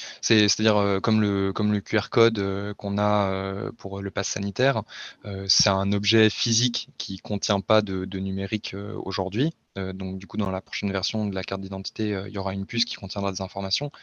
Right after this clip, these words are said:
Mais en fait, ça, ça fait quand même partie de la numérisation de la société, dans le sens où aujourd'hui, la police peut utiliser une carte d'identité,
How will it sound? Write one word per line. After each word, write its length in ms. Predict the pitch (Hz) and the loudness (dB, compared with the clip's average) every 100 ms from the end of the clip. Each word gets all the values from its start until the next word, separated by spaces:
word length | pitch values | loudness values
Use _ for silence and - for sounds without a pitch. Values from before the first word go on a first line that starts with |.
| - - - - | -16 -14 -14 -6
Mais 80 | 104 | 0
en 40 | |
fait, 200 | 127 120 | 4 4
ça, 640 | - - - - 98 98 95 | 0 -6 -4 0 2 2 0
ça 140 | 98 | 0
fait 60 | 107 | 6
quand 100 | 139 | 6
même 80 | |
partie 260 | 117 101 - | 6 4 2
de 80 | 113 | 0
la 80 | 101 | 2
numérisation 560 | 101 101 101 98 113 | 2 2 0 0 0
de 60 | 104 | 0
la 80 | 95 | 0
société, 280 | - - | 0 2
dans 120 | 123 101 | 4 2
le 60 | |
sens 300 | - 120 - | 0 -2 -2
où 120 | 101 | -6
aujourd'hui, 280 | 95 98 107 | -4 -2 0
la 120 | 107 | 0
police 240 | 98 104 - | 0 -2 -2
peut 100 | 104 | -4
utiliser 260 | 95 - | -4 -2
une 120 | 101 101 | 0 0
carte 160 | 101 | -2
d'identité, 500 | 101 98 - - 110 | -2 -4 -4 -2 -2